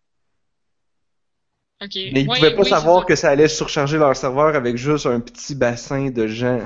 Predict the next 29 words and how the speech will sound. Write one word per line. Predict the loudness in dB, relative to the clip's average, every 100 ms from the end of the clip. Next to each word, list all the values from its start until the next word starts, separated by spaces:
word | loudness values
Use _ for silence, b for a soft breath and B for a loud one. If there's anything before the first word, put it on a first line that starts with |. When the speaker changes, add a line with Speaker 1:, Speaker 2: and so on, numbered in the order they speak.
| -10 -20 _ _ _ _ _ _ _ _ _ _ _ -14
Speaker 1:
Non, | -12 -10
Speaker 2:
Ça | -10
Speaker 1:
non, | -10
c'est | -8
Speaker 2:
prenait | -6 -6
Speaker 1:
ça. | -6
Speaker 2:
beaucoup | -6 -2
de | -2
Speaker 1:
C'est | 0 2
pas | 2
Speaker 2:
gens | 0
pour | -6
pouvoir, | -8 -4 -2 0 -2 -8 _ _ _ _
tu | -20
sais. | -18
Puis | -14 -12 -10
après | -8 -6 -2
ça, | 4 4 4 -4 b b _ _
je | -10
comprends | -6 -2 0
pas | 0 0
comment | 0 -2
ça | -4
peut | -6 -8 -8 -16 _
tant | -6 -4 -2
surcharger | -4 -6 0 0 4
leur | 4 4
serveur | 2 -2 0 0 0
si | -4 -6 -4 -4 -6